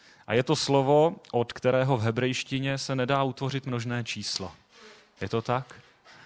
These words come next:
Já se tady obracím na Honzu, dneska tady mám kontrolu. <laughs> A,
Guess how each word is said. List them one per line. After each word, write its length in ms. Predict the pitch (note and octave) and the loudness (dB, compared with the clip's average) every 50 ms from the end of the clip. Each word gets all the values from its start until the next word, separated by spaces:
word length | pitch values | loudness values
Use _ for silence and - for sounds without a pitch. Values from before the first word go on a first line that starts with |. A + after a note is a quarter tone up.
| - - | -8 -6
Já 100 | G2 F#2 | -6 -6
se 120 | - - | -4 -4
tady 140 | G#2 G2+ F#2+ | -2 -2 -2
obracím 440 | - G2 A2 G#2+ G#2 - - A2 G#2+ | 0 0 2 0 0 0 0 0 0
na 80 | G#2 G2 | 0 0
Honzu, 440 | F#2+ G#2+ G#2+ G#2+ G#2+ F#2 G#2 A2 | 0 0 0 0 0 0 -2 -2
dneska 320 | G#2 A2 G2+ - - A2+ G#2 | -2 -2 -4 -2 -2 -2 -2
tady 200 | G#2+ A2 G#2+ G#2+ | -2 -2 -2 -2
mám 220 | A2 A2 G#2+ G#2+ | -2 -4 -4 -4
kontrolu. 640 | - A2 G#2 G#2+ G#2 - A#2 A#2 A#2 A#2 A#2 C#3 D3+ B2 | -4 -4 -4 -4 -2 -2 -2 0 2 0 0 -2 -4 -8
<laughs> 1500 | - - C#3+ A#2+ - C#3 B2+ - - A#2 - C3+ - D#3+ F3+ F#3+ G3 G3 G3 F#3 F3+ - - A#3 B3+ G#3+ F#3 - - - | -4 -2 -2 0 0 -2 -4 -2 -2 -4 -4 -4 -6 -6 -6 -4 -4 -4 -4 -4 -6 4 8 8 10 10 10 6 4 4
A, 400 | - C3+ B2 B2 A#2+ A#2+ A#2+ | 6 10 10 10 10 8 6